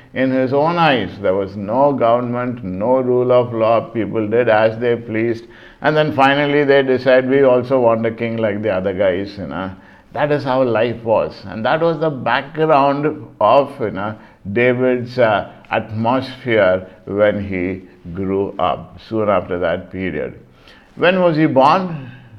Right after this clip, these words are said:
Calculation-wise, they would say that he would be, have born, been born sometime around ten forty B C.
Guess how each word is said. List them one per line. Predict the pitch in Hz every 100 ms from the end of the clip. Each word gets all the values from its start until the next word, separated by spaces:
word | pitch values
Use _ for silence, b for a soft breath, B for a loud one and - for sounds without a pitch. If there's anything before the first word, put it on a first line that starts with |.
| B _
Calculation-wise, | - 107 110 123 123 117 117 110 98 120 135 127 104
they | 101
would | 87 85 87
say | 107 104 101
that | 104
he | 101
would | 95 95
be, | 90 90
have | 85 92 85 78 - 78 -
born, | 95 87 73
been | 98 85 92
born | 98 104 104
sometime | 117 127 123 113 110 117 B B B -
around | 110 113 117
ten | 131 147 151 156 135 -
forty | - 127 120 - - 123 113 113 B B 90
B | 113 117
C. | - 87 -